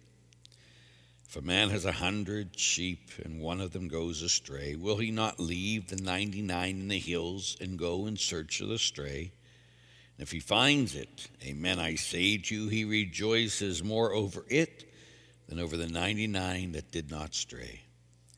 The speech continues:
In just the same way, it is not the will of your heavenly Father that one of these little ones be lost." The Gospel of the Lord.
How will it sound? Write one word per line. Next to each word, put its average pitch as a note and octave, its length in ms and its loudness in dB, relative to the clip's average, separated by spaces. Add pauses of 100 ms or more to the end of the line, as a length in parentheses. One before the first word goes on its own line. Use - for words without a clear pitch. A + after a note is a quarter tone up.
(520)
In D2+ 160 -4
just G2 440 4
the A#2 80 -2
same G2 400 4
way, C2+ 380 -8 (640)
it E2 100 0
is D2+ 240 -2
not F#2+ 400 2
the B2 100 0
will E2+ 440 2
of C#2 160 -6
your E2 120 -2
heavenly E2 460 -6
Father C2 600 -10 (680)
that D#2 220 -6
one F#2 260 -2
of G#2+ 140 -4
these A2 320 -2
little E2 340 -2
ones - 640 -12 (300)
be D2 140 -6
lost." - 680 -12 (840)
The A2 120 -2
Gospel C3 560 10
of A#2+ 60 4
the A#2+ 100 6
Lord. A#2 480 8